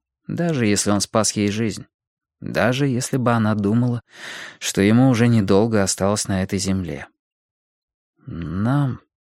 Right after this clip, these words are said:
чисто теоретически, если именно так стало известно, что он на пути к выздоровлению. А что если доктор даже поощрил ее к такому физическому и эмоциональному контакту?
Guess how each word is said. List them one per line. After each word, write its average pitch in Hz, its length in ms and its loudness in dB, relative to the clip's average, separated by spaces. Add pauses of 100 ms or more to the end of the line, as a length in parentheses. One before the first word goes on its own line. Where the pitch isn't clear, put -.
(400)
чисто - 360 -4
теоретически, 185 1300 -4 (580)
если 160 460 0
именно 180 380 6
так 151 320 0
стало 110 340 4
известно, 104 500 2
что - 200 -2
он 117 140 4
на 117 80 4
пути 127 300 -2
к - 60 -12
выздоровлению. 156 800 2 (680)
А - 80 -6
что - 240 -2
если 123 440 0 (580)
доктор 135 840 -2 (280)
даже 120 540 0 (540)
поощрил 143 720 4
ее 120 240 6
к - 60 -10
такому 120 420 4
физическому 143 840 2
и 143 60 6
эмоциональному 139 760 4
контакту? - 720 0